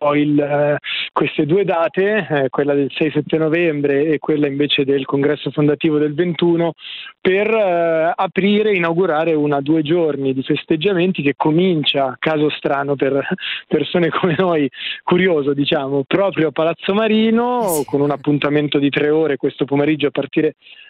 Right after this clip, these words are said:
Speaker 1: dalle ore quindici, prosegue nella giornata di domani con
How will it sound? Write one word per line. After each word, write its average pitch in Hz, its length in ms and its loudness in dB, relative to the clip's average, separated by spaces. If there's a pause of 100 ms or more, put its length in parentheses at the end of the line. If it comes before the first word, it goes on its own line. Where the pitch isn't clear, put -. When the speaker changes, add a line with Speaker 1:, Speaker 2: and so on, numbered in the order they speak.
Speaker 1:
dalle 170 280 2
ore 226 160 0
quindici, 226 500 0
prosegue 170 760 0
nella 143 180 0
giornata 151 420 -2
di 151 80 2
domani 160 400 0
con 139 420 0